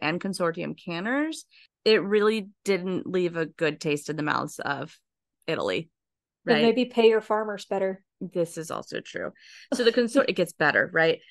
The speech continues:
Speaker 1: The consortium fought back, initiating two class action lawsuits in the U S federal court against Sinto. Again, the tomatoes end up in federal court.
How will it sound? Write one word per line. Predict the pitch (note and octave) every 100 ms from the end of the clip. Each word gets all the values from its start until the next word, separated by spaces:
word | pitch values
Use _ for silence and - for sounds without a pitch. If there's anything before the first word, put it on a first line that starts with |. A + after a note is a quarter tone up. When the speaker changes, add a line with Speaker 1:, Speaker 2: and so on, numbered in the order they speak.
| _ -
Speaker 1:
The |
consortium | G#3+ A3+ C4+ D#4 E4+
fought | C#4 B3+ -
back, | F3 F#3+ -
initiating | - G#3+ A3 A#3+ G#3+ G3+
two | - D#4
class | - - A#3 -
action | - G3+ - G3+
lawsuits | E3+ E3 - B3 B3+ B3+
in | F#3+
the | F#3
U | G3+ A#3+
S | A#3+
federal | G#3+ F#3+ G3
court | G3 - F#3 -
against | F#3+ E3 -
Sinto. | F3 F3 D#3+
Again, | F#3 G3 F#3+
the | E3
tomatoes | F3+ F3+ F3 G3 F#3+
end | F3
up | D#3+
in | D#3+
federal | D#3 - -
court. | - -